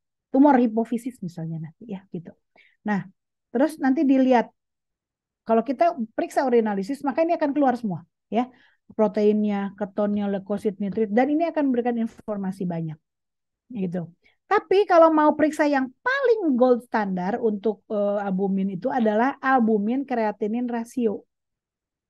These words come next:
Ya, ini diambil dari urin sewaktu, nanti labnya mem-, me-, apa, melakukan pemeriksaan dengan, eh, sistem tertentu sehingga keluar A C R. Atau P C R,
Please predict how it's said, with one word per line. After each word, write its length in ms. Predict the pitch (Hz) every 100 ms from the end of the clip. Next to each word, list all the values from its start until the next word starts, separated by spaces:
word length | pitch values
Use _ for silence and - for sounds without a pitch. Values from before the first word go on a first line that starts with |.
| _ _ _ _
Ya, 240 | - 190 202
ini 240 | 247 415
diambil 480 | 294 247 226 285 302
dari 240 | 247 254 247
urin 640 | 233 226 220 220 214 208
sewaktu, 560 | 202 214 185 180 - 226 330 523 - _ _ _ _ _
nanti 320 | 190 180 262
labnya 400 | 254 220 190 262
mem-, 240 | 254 220 220
me-, 320 | 202 202 -
apa, 400 | 214 190 262 269
melakukan 840 | 233 208 202 196 196 185 190 233 254
pemeriksaan 720 | 220 202 185 - 202 208 233
dengan, 400 | 214 196 196 190 - _
eh, 720 | 202 190 185 185 185 180 180 -
sistem 400 | - 190 - 190
tertentu 400 | 190 180 180 170
sehingga 320 | 247 240 233
keluar 320 | 233 226 226 -
A 80 | 190
C 80 | 196
R. 300 | 190 185 165 151 _ _ _ _ _ _ -
Atau 320 | 269 277 349
P 160 | 349 320 320
C 80 | 302
R, 260 | 294 247